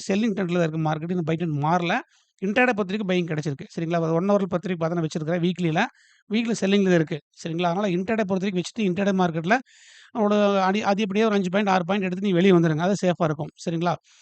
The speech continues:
ஓகே. இப்ப ரெண்டாயிரத்தி முப்பத்திரெண்டுல ட்ரேட் ஆகுது. ரெண்டாயிரத்தி முப்பத்தாறு வரைக்கும் வெயிட் பண்ணுங்க. முப்பத்தாறு வந்து ப-, புக் பண்ணிக்கங்க.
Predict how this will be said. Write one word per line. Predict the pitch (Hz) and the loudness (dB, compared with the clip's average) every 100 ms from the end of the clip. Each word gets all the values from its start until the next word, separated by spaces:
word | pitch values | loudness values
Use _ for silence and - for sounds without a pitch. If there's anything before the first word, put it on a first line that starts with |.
| _ _ | _ _
ஓகே. | 175 170 165 | -6 -4 -6
இப்ப | 165 | -4
ரெண்டாயிரத்தி | 180 208 196 | 0 0 0
முப்பத்திரெண்டுல | 175 190 190 185 | -2 -2 0 0
ட்ரேட் | 175 190 185 | 0 0 0
ஆகுது. | 165 233 370 _ _ _ - | 0 -2 -6 _ _ _ -8
ரெண்டாயிரத்தி | 214 233 233 226 | 2 4 4 2
முப்பத்தாறு | 208 208 208 202 | 0 2 2 2
வரைக்கும் | 214 233 | 2 -2
வெயிட் | 202 175 | -2 -2
பண்ணுங்க. | 190 180 262 - | -2 0 -2 -4
முப்பத்தாறு | 202 214 214 | -4 0 2
வந்து | 202 233 | 0 -4
ப-, | 208 202 | -4 -2
புக் | 185 196 | -2 0
பண்ணிக்கங்க. | 202 147 131 | 0 0 -4